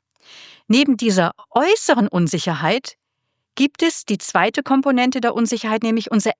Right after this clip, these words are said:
emotionales Reagieren auf solche unberechenbaren Ereignisse, äh, oder unberechenbare Zukünfte.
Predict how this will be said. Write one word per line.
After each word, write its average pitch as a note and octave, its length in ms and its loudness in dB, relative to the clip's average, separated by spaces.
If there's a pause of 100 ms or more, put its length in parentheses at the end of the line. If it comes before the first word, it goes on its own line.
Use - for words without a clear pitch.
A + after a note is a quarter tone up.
(100)
emotionales C4 920 0
Reagieren G#3+ 800 0 (340)
auf F#3+ 160 -2
solche F#3 640 0 (1200)
unberechenbaren G#3 1500 0 (840)
Ereignisse, C4 1000 0 (280)
äh, G#3 360 2
oder G3 280 -2
unberechenbare F#3 1000 2
Zukünfte. - 880 -4